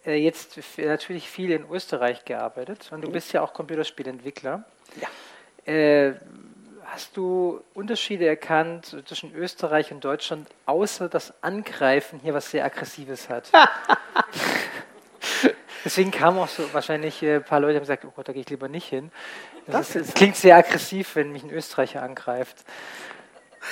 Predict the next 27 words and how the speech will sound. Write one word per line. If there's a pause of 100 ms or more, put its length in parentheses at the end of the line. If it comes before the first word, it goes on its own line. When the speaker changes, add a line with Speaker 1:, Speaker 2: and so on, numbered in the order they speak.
(260)
Speaker 2:
Ja,
das
ist
Speaker 1:
Nee, (100)
Speaker 2:
geschichtlich
Speaker 1:
nee,
die (100)
Speaker 2:
gesehen
Speaker 1:
Österreicher
kommen. (320)
Speaker 2:
<laughs> (2250)
Speaker 1:
Also
Unterschiede
Speaker 2:
Ähm,
Speaker 1:
zwischen
Speaker 2:
das,
Speaker 1:
Österreich
und
Speaker 2:
das
weiß
Speaker 1:
Deutschland.
Speaker 2:
ich
gar
nicht,
weil
ich
zwar,